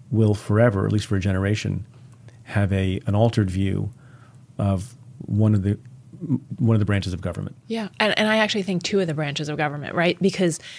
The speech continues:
Speaker 2: yes, the United States Senate, I do not think, I, I, I suspect many people will be dissatisfied with the Senate and, and really rightfully so in, in how this has come out and have a lot of concerns about how political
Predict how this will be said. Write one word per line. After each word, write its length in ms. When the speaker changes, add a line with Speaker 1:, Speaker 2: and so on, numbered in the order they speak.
Speaker 2:
yes, 300
the 80
United 320
States 240
Senate, 320
I 80
do 100
not 300
think, 340
I, 180
I, 180
I 140
suspect 460
many 280
people 240
will 80
be 100
dissatisfied 680
with 100
the 100
Senate 360
and, 200
and 220
really 160
rightfully 500
so 520
in, 120
in 140
how 160
this 200
has 140
come 220
out 300
and 120
have 80
a 40
lot 200
of 60
concerns 440
about 540
how 260
political 960